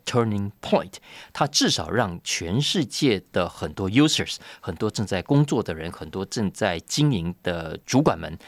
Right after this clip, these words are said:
看到了这件事情非同小可，各行各业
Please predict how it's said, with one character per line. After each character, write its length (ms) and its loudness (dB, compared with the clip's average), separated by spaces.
看 320 4
到 180 0
了 160 -12
这 100 -2
件 140 -2
事 160 -2
情 200 -8
非 380 2
同 220 -8
小 220 -6
可， 160 -14
各 180 6
行 160 2
各 160 6
业 240 0